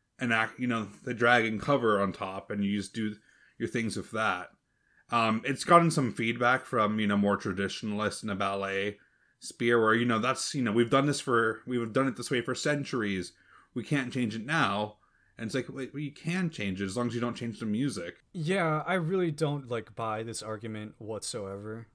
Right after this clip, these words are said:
Speaker 2: If you don't like the changes that a particular production does, watch another one.
Speaker 1: I mean, yeah, there's, it's not like there's only one production in the whole world of this.
Speaker 2: Yeah, and the fact that, well, you can't update it, well,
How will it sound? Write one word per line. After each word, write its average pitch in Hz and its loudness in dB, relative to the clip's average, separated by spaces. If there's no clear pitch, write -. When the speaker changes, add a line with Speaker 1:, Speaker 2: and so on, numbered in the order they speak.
Speaker 2:
If 147 -8
you 175 0
don't 185 -2
like 165 -2
the 147 -6
changes 131 -6
that 113 -4
a 120 -16
particular 120 -8
production 110 -10
does, 104 -8
watch 110 -8
another 104 -8
one. - -18
Speaker 1:
I - -6
mean, 151 -4
yeah, 165 10
there's, 131 6
it's - -4
not 175 6
like 165 4
there's 139 4
only 131 6
one 107 2
production 101 -4
in 92 -4
the 90 -10
whole 92 -6
world 87 -10
of 87 -6
this. - -16
Speaker 2:
Yeah, 190 2
and 156 2
the 151 0
fact 170 -2
that, 151 0
well, 175 0
you 208 -6
can't 226 -2
update 151 -4
it, 110 -8
well, 117 -4